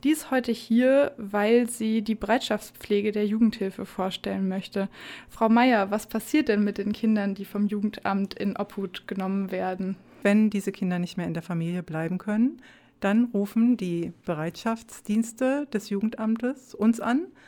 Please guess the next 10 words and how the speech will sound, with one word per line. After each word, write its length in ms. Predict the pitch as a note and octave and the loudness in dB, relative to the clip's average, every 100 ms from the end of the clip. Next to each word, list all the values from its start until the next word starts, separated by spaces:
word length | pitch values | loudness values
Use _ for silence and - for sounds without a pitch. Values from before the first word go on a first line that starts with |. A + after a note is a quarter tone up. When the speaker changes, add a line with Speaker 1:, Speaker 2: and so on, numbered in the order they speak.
| - - - _ _ | -20 -20 -20 _ _
Speaker 2:
und 460 | - B3 C#4+ - - | 2 4 4 0 0
dann 340 | G#3+ A#3 C4+ D4+ | 4 4 4 0
versuchen 380 | - G3 G3+ A3 | -2 -2 0 0
wir, 100 | A3 | -2
die 100 | G#3 | -2
Kinder 260 | G3+ F#3 | -2 -2
unterzubringen 720 | - G3+ G3+ A3 - A3+ B3 | -2 -4 -4 -8 -2 0 2
in 160 | B3+ G3 | 2 -2
unseren 280 | F#3 F#3 F3+ | -2 -4 -4
Familien, 760 | - F3 F3+ G3+ A3+ C4 E4 | -4 -4 -2 -2 2 2 2